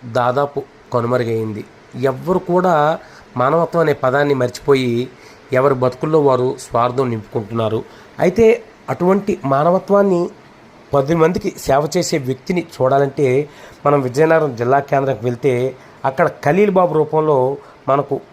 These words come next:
దర్శనమిస్తారు. ఎందుకంటే ఆయన ఎంతోమంది వృద్ధులను ఏటీకే వృద్ధాశ్రమం ఏర్పాటు చేసి అందులో వారిని ఉంచి వారికి వారి సొంత కొడుకు కంటే ఎక్కువగా సేవలు చేస్తూ వాళ్ళ ప్రేమను పొందుతున్నారు. అటువంటి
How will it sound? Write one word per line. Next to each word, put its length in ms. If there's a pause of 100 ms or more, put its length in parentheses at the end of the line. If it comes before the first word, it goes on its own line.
దర్శనమిస్తారు. 720 (300)
ఎందుకంటే 580 (140)
ఆయన 320 (360)
ఎంతోమంది 840
వృద్ధులను 460 (120)
ఏటీకే 460
వృద్ధాశ్రమం 580 (120)
ఏర్పాటు 420
చేసి 300 (340)
అందులో 280
వారిని 460 (120)
ఉంచి 500 (100)
వారికి 560
వారి 180
సొంత 320
కొడుకు 380
కంటే 540 (320)
ఎక్కువగా 540 (160)
సేవలు 280 (100)
చేస్తూ 560 (340)
వాళ్ళ 160
ప్రేమను 420
పొందుతున్నారు. 720 (340)
అటువంటి 640